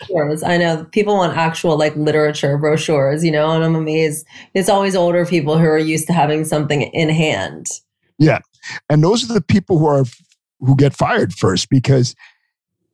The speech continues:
Speaker 2: it's, it's not just that people get fired 'cause they're older. It's 'cause they don't adapt to the change of the market.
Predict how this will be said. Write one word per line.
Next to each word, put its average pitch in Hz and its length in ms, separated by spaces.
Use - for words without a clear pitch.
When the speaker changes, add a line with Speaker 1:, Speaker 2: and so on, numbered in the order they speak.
Speaker 2:
it's, 214 280
it's 208 200
not 294 220
just 185 180
that 151 120
people 156 180
get 135 220
fired 135 260
'cause 113 140
they're 117 140
older. 147 300
It's - 180
'cause - 180
they 143 120
don't 147 260
adapt 120 480
to - 60
the 107 100
change 110 360
of - 60
the 82 80
market. 80 440